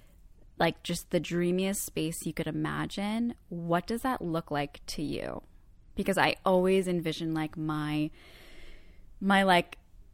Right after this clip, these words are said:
you know, mecca for home design.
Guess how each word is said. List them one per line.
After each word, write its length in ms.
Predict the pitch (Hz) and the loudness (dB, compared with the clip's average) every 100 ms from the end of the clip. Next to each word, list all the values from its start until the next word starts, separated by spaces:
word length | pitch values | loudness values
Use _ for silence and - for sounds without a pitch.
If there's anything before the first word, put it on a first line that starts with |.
| - | -12
you 160 | 196 180 | -4 2
know, 280 | 156 156 - - | 2 2 -2 -8
mecca 560 | - 175 165 170 160 160 - | -4 2 4 4 0 0 0
for 240 | 156 151 | 2 2
home 340 | 165 156 151 156 | 2 2 2 2
design. 720 | 160 170 165 170 185 202 | 0 2 2 2 0 -2